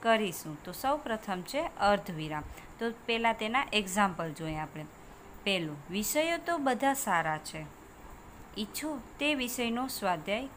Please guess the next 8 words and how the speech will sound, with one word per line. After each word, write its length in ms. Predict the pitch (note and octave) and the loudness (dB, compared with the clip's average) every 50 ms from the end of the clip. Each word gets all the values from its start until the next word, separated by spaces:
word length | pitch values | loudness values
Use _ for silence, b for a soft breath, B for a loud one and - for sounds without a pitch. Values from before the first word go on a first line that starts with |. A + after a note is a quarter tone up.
| - - | -8 -4
કરો. 280 | G#3 F#3 E3 D3+ C#3+ - - - - - - - - - - - - - - - - - - - - - - - - - - - - - - - - - - - - F3+ | -2 -2 -2 -2 -4 -8 -12 -14 -18 -18 -18 -18 -18 -18 -18 -18 -18 -18 -18 -20 -20 -20 -20 -20 -18 -18 -18 -16 -16 -16 -16 -18 -18 -16 -16 -14 -14 -14 -14 -12 -8 -6
બીજું, 480 | F3+ F3 D#3+ D#3 - D3+ D3 - - - - - - - - - - - - - | -6 -6 -6 -8 -10 -12 -12 -12 -16 -18 -18 -18 -18 -16 -16 -16 -16 -14 -10 -2
માને 460 | F#3+ G3 G3+ G3+ G#3 A#3 C4+ D4 D4+ | 4 8 10 10 10 8 6 2 0
જોઈને 480 | D4 - C#4 C4 B3 B3 B3 B3 B3 B3 | 0 0 0 0 0 0 -2 -2 -2 2
રાજી 400 | A#3+ G#3+ G3 G3 F#3+ A3 B3 B3+ | 6 6 6 6 4 0 -2 2
રાજી 360 | A#3 A3+ A3 G#3 G#3+ A#3+ A#3+ | 4 4 4 4 2 -2 -6
થઈ 300 | A#3 - - G3+ F#3+ G3+ | -6 -4 -2 0 0 0
જવાયું. 560 | - - F3+ D#3+ D3 D3+ D3 D3 D3 D3+ D3+ | -2 -4 -6 -6 -6 -6 -8 -8 -10 -10 -12